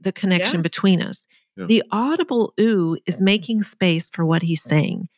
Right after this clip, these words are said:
Speaker 1: And it's not just me staring blankly at him, because
Speaker 3: Mm.
Speaker 1: when we stare blankly at each other, the other person fills in all the blanks. Like, they go, you know what I'm saying?
Speaker 2: The
Speaker 1: Like,
Speaker 2: wheel is turning.
Speaker 1: Yes,
Speaker 3: Mm-hmm.
Speaker 1: exactly.
Speaker 2: Yeah.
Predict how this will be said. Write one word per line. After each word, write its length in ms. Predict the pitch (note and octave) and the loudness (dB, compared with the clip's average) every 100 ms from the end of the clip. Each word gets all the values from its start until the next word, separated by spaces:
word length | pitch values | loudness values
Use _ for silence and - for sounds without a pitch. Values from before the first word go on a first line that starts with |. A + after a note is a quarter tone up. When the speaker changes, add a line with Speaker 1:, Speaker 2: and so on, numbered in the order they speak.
| _ | _
Speaker 1:
And 140 | G#3 A3 | -2 0
it's 260 | G#3+ - | 0 -2
not 240 | G#3 A3 B3 | 0 0 -2
just 200 | A#3 A3+ | -6 -2
me 100 | G#3+ | -2
staring 480 | G3 - F#3+ F3+ E3+ | -2 -2 0 2 0
blankly 480 | D#3+ F3+ G3+ E3 D3 | 2 0 0 -2 -2
at 100 | - | 0
him, 240 | E3+ - | -2 -2
because 260 | F3+ F3 G3+ | -2 0 2
Speaker 3:
Mm. 40 | |
Speaker 1:
when 160 | G3+ G#3 | 2 2
we 140 | D4+ | 0
stare 280 | F#4 - C#4+ | -2 -2 -4
blankly 500 | A3+ F3+ F3 G3 A#3 | -2 -2 -2 0 0
at 120 | B3+ B3+ | 0 -2
each 200 | B3+ B3+ | -2 0
other, 340 | C4 B3+ B3+ _ - _ _ _ | 0 0 -2 _ -20 _ _ _
the 160 | G#3 A#3 | 0 2
other 200 | B3+ E4 | 2 -2
person 580 | - A3+ G#3+ G3 F3 E3+ _ _ - | -2 -2 -2 0 0 -2 _ _ -2
fills 240 | C4+ B3 | -2 0
in 100 | A3 | 0
all 840 | F3+ E3+ F#3+ A3 A3+ A#3 A#3 A#3 A3+ | 0 0 0 0 0 0 -2 -2 -2
the 120 | A3 | -2
blanks. 560 | G#3 F3 D3+ - - - | 0 0 -2 -6 -12 -4
Like, 220 | F#3+ F3+ | -2 0
they 140 | F#3 F3+ | 0 0
go, 380 | F3+ E3+ E3+ - | 0 -2 -2 -4
you 160 | G3+ A#3+ | 0 0
know 100 | B3 | 2
what 100 | A#3 | -2
I'm 100 | A3 | -4
saying? 220 | - A3 | -2 -2
Speaker 2:
The 40 | G3 | 0
Speaker 1:
Like, 80 | |
Speaker 2:
wheel 300 | G#3 A#3 B3+ | 0 2 2
is 180 | B3 A#3+ | -2 -6
turning. 460 | - C#4 G#3+ G3+ A#3 | -10 -4 -4 0 0
Speaker 1:
Yes, 400 | D#4+ G4+ D4 - | 2 0 -2 -2
Speaker 3:
Mm-hmm. 80 | A3+ | -4
Speaker 1:
exactly. 480 | A3 A#3+ B3+ G3 | 0 0 -2 -2
Speaker 2:
Yeah. 200 | F3 F3 | 0 -2